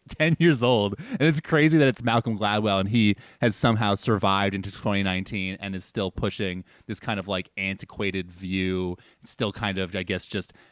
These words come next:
echoing the whims of the tobacco industry.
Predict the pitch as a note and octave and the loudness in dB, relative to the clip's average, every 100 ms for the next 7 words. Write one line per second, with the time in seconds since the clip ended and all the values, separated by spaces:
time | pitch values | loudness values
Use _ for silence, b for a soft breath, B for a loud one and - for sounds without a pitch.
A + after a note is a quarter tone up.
0 | b A2 - G#2 G2+ G2 F#2+ F#2 F#2+ F#2+ | b -6 0 2 2 0 -2 -2 -2 -2
1 | F#2 F2+ - G2 F#2 F#2+ F#2 F#2+ F2 F2+ | -2 -6 -6 -2 -2 -2 -2 -2 -2 -2
2 | F#2+ F2 F2+ F2+ - - E2+ E2+ F2 | -2 -2 -2 -4 -4 -6 -4 -4 -6